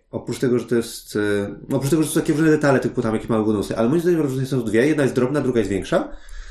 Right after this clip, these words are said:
Drobna to jest to, że rynek, rynek jest inaczej rozdystrybuowany,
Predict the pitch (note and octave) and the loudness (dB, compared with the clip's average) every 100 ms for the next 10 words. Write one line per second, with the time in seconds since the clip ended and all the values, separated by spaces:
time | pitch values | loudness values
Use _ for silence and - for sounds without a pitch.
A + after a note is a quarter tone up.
0 | - - C3 F3+ F#3+ F#3 D#3+ E3 C#3+ D3 | -14 -4 0 2 2 0 0 0 2 2
1 | D3 B2 B2+ D3+ D#3 C3+ B2+ B2+ B2 A#2+ | 2 2 2 2 2 0 0 0 0 2
2 | A2+ A2 A#2 A2+ A#2 A#2 - A#2+ A2+ A2 | 2 0 -2 -2 -2 -4 -2 -2 2 2
3 | G#2 G#2 | 2 2